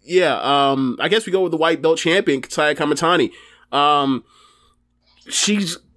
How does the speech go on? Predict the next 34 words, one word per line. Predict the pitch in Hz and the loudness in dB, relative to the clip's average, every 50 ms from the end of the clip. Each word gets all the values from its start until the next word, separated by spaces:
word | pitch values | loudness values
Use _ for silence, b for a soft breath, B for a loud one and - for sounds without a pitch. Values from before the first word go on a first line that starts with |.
| _ _ _ _ _ _ _ _ - - | _ _ _ _ _ _ _ _ -12 -6
I | 156 160 170 | -4 -2 0
mean, | 165 165 160 160 156 151 147 139 135 123 | 2 2 4 4 4 4 4 4 2 2
she's | - - 208 214 208 180 | 0 0 0 0 0 2
no | 208 214 208 | 2 2 2
worse | 185 165 185 220 214 220 | 2 4 2 2 2 2
than | - 190 190 | 0 0 0
number | 175 165 170 | 0 -2 -2
two | - - 202 208 202 | -2 0 0 0 0
for | - 170 160 156 147 | 0 -2 -2 -2 -2
Best | 139 160 165 165 - | 0 0 0 0 0
Women's | 175 160 165 156 139 | 0 0 0 0 0
Wrestler | 139 156 170 165 - 147 | 2 0 0 0 -2 -4
two | - 165 | -4 -2
thousand | 151 160 156 147 147 143 | 0 0 0 0 -2 -2
twenty-two | - - 165 160 147 143 - 180 185 185 165 b b b b b | 0 0 2 2 2 2 4 4 4 4 2 b b b b b
so | b - 160 147 - | b -2 -2 0 0
far. | - 151 139 131 131 127 127 b b b b b b _ - 131 | 0 0 2 2 2 0 0 b b b b b b _ -4 -2
Um, | 139 143 143 143 139 135 135 131 127 123 123 123 127 - | 0 2 2 4 4 4 2 2 2 2 0 -2 -4 -2
and | 135 156 160 156 156 156 151 147 143 127 - _ _ _ _ _ _ _ _ _ _ _ _ _ | -2 0 2 4 4 4 4 2 2 0 -2 _ _ _ _ _ _ _ _ _ _ _ _ _
what | - 165 151 151 | 0 0 0 0
we've | 160 147 | 0 -4
seen | - - 180 185 190 190 175 | -2 2 2 2 2 2 0
from, | 180 - 170 170 160 156 156 151 151 143 139 - _ _ _ _ _ _ _ _ _ _ _ _ - | 0 -2 0 0 2 2 0 0 -2 -4 -4 -6 _ _ _ _ _ _ _ _ _ _ _ _ -4
um, | 127 131 131 131 127 123 123 120 117 113 107 117 _ _ _ - | -2 0 2 2 2 2 2 0 -2 -2 -4 -6 _ _ _ -4
what | 135 151 | -4 -2
we've | 160 151 | -2 -2
seen | - - 196 196 185 | -2 0 0 0 2
from | - 170 151 156 | 0 0 -2 0
white | 170 165 156 | -2 -2 0
belt | 170 160 147 | 0 0 0
champions | - - 165 160 160 151 156 147 143 143 135 131 123 | 0 -2 0 0 0 0 -2 -2 0 2 0 2 0
in | 143 135 | 0 0
the | 127 | 0
last | 131 135 139 135 135 123 - - - - _ _ | 0 0 2 2 0 0 -2 -4 -8 -10 _ _